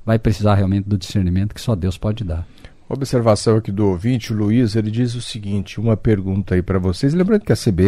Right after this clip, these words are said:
Speaker 2: N, de forma muito democrática, aberta, tem discutido os mais diversos temas,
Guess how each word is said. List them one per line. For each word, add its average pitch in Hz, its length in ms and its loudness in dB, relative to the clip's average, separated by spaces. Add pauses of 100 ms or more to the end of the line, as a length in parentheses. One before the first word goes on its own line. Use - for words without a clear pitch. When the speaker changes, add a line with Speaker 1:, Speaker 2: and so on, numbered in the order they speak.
Speaker 2:
N, 101 100 4
de 92 60 -6
forma 117 240 0
muito 135 160 0
democrática, 98 720 0
aberta, 98 640 2 (280)
tem 95 540 2 (320)
discutido 190 420 -2
os 143 60 -2
mais 117 180 6
diversos 95 400 0
temas, 110 760 2